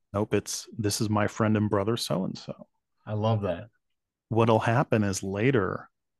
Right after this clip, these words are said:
Speaker 1: that new brother will have found a friend, and he'll say hi at the next meeting,
Speaker 2: Sure.
Speaker 1: maybe at dinner.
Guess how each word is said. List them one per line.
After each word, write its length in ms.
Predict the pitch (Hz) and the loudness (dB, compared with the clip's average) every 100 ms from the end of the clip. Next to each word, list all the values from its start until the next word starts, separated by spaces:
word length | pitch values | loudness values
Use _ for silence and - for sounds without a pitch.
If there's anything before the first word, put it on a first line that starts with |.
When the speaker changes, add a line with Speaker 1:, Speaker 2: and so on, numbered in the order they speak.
| _ _ _ _ _ _ _ _ - | _ _ _ _ _ _ _ _ -4
Speaker 1:
that 160 | 123 | 0
new 260 | 135 120 131 | 4 6 6
brother 640 | 120 104 101 139 165 170 _ _ _ - | 4 2 4 2 0 -4 _ _ _ -4
will 140 | 113 | -2
have 160 | 113 104 | -2 -4
found 320 | - 101 104 | -2 0 0
a 40 | 95 | -2
friend, 500 | - 104 101 117 - - _ _ - | -4 -2 -2 -4 -8 -20 _ _ -4
and 280 | 107 101 101 | -2 -2 -2
he'll 280 | 107 107 | 0 0
say 280 | 98 - 107 | 0 0 0
hi 280 | 107 107 107 | 0 -2 -2
at 100 | 104 | -2
the 80 | 110 | -2
next 340 | 101 110 - | -2 -4 -6
meeting, 400 | 107 98 98 127 - _ _ _ - | -4 -4 -6 -8 -10 _ _ _ -14
Speaker 2:
Sure. 240 | - 135 | -4 2
Speaker 1:
maybe 240 | 110 107 | 2 2
at 140 | 113 110 | 0 0
dinner. 420 | 101 98 113 160 | 0 0 -2 -4